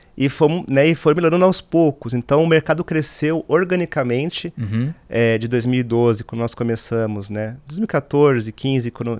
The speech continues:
Speaker 1: a gente começou a ter jogos no, no mobile.
Speaker 2: Uhum.
Speaker 1: É, cresceu organicamente. Em dois mil e vinte, com a pandemia, foi um, uma loucura.
Speaker 2: Deve ter sido um baita vento de cauda.
Speaker 1: Sim.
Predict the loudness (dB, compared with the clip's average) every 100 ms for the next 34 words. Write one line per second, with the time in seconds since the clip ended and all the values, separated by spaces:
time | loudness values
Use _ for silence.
0 | -10 -14 -10 -6 -4 -4 -4 -2 -2 -2
1 | -2 -4 -6 -6 -6 -12 _ -6 0 0
2 | 0 -4 -8 -10 -6 -2 0 -2 -6 _
3 | 4 6 6 6 4 4 4 4 0 _
4 | _ _ _ _ _ -4 2 4 4 2
5 | 2 2 2 0 -4 -12 _ _ _ _
6 | 0 2 2 2 -2 -2 -4 -2 -2 -6
7 | -10 -6 -4 -2 -2 -2 -2 -2 -4 -6
8 | -14 _ _ _ -10 -2 0 0 -2 -6
9 | -12 -20 _ -20 -12 -4 -2 -2 -4 -4
10 | -4 -6 _ -8 -2 -2 -2 -2 0 2
11 | 2 2 0 -2 -6 -2 0 2 0 -8
12 | _ _ -14 -12 -8 -6 -8